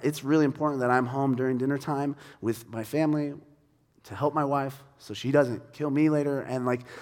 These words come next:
and just all this kind of, and, and, but I could go to a single person in our church and say, "Hey, do you have time tonight? Go to dinner?" And the single person, "Yeah, actually, I do." This is just an example of how someone could step into serving the Lord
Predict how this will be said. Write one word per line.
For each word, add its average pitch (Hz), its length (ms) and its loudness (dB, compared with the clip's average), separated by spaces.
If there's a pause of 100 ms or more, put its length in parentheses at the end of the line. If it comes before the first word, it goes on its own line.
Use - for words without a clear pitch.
(180)
and 143 120 0
just 151 160 0
all 170 200 8
this 175 180 2
kind 175 160 0
of, 156 200 -4
and, 160 180 2 (100)
and, 147 140 -6 (100)
but 156 140 4
I 170 80 8
could 180 180 -4
go 175 140 4
to 170 140 4
a 139 40 4
single 160 520 -2
person 147 400 -6
in 127 60 -2
our 117 100 -4
church 127 200 -8
and 123 80 -10
say, - 80 -10
"Hey, 160 280 -4 (280)
do 120 80 -6
you 135 40 0
have 135 100 -4
time 139 220 -6
tonight? 139 200 -6
Go 123 80 -8
to 120 80 -6
dinner?" 131 220 -8
And 107 120 -10
the 113 60 -6
single 123 260 -8
person, 123 320 -14
"Yeah, 175 220 -8
actually, 113 300 -10
I 104 40 -12
do." 131 160 -10 (1400)
This 160 180 0
is 165 160 0
just 151 240 -2
an 170 120 2
example 135 600 -2
of 117 140 -6
how 160 440 4 (160)
someone 170 300 4
could 156 220 -2
step 156 440 0
into 165 380 0
serving 139 340 -4
the 135 60 -2
Lord 120 340 0